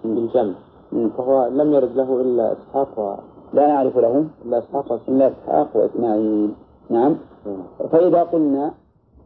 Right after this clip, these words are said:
Speaker 2: إن أقل الجمع،
Speaker 1: نعم، لا شك.
Speaker 2: نعم، فلا شك. نعم. لكنه خلاف المشهور.
Speaker 1: نعم.
Speaker 2: لكنه خلاف المشهور. نعم يا سيد.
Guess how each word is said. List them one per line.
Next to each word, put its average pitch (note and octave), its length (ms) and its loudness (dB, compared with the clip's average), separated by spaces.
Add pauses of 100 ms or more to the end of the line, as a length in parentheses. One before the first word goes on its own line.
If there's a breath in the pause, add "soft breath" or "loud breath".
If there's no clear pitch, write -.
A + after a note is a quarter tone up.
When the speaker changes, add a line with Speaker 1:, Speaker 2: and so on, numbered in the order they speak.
(120)
Speaker 2:
إن C3+ 180 0
أقل C3+ 420 2
الجمع، A#2+ 440 0 (1000)
Speaker 1:
نعم، B2 260 -2
لا E3 200 2
شك. - 80 -6 (260)
Speaker 2:
نعم، B2+ 200 -2
فلا C3 280 2
شك. - 120 -10 (880)
نعم. B2 260 -2 (420)
لكنه F3 300 2
خلاف E3 240 2
المشهور. D#3+ 360 -2 (280)
Speaker 1:
نعم. G#2 140 -14 (320)
Speaker 2:
لكنه D3+ 480 0
خلاف D#3 260 2
المشهور. A2 340 -10 (680)
نعم B2+ 200 0
يا A2 100 -4
سيد. B2+ 240 -2